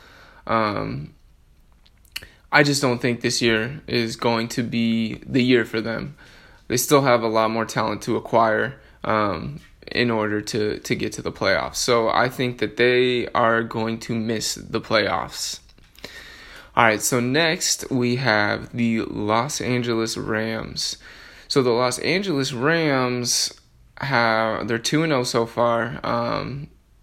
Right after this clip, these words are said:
and they look like they're picking up right where they left off last year.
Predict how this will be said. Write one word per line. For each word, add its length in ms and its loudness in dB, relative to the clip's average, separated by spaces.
and 600 -2
they 260 4
look 460 0
like 260 2
they're 200 2
picking 280 0
up 200 0
right 180 6
where 100 2
they 120 4
left 280 2
off 220 4
last 320 2
year. 240 0